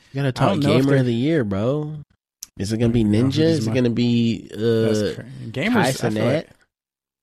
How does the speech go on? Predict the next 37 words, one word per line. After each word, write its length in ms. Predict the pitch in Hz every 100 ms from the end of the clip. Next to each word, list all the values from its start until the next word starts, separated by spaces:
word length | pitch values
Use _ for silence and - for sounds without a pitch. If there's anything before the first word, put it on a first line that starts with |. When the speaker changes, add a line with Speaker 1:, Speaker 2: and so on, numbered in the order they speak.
| -
Speaker 2:
bro, 440 | 123 110 107 107 -
let 220 | 123 165
it, 160 | 147 -
let 120 | 160
it 80 | 165
be 120 | 131
Nick 280 | 113 127 -
Merckx, 540 | 104 107 107 - -
bro. 280 | 104 101 101 - _ _ - - 135
Let's 100 | 131
nominate 380 | 135 127 110
Nick 220 | 131 120 139
Speaker 1:
Whoa. 880 | 131 127 123 120 113 110 104 107 104 - - - - -
Speaker 2:
Merckx 100 | 120
<laughs> 0 |
for 140 | - 151
Speaker 1:
Not 220 | 113 107
Speaker 2:
Gamer 180 | 151 123
of 40 | 101
the 60 | 104
Speaker 1:
Nicky 140 | 107 101
Speaker 2:
Year. 100 | 92
Speaker 1:
Merckx. 1040 | 98 104 120 117 110 101 - - - - - _ -
Speaker 2:
Nick 200 | - -
Merckx. 300 | 110 107 -
He's, 300 | 151 170 160
he 80 | 214
hasn't 260 | 190 127 113
done 180 | 113 107
anything 380 | 107 107 98
wrong 220 | 95 98 98
recently, 380 | 98 - 107
right? 380 | 107 131 143 - -
He's 160 | 139 127
been 200 | 110 95
good. 340 | 92 95 90 _ _ -
Speaker 1:
Oh, 300 | 107 101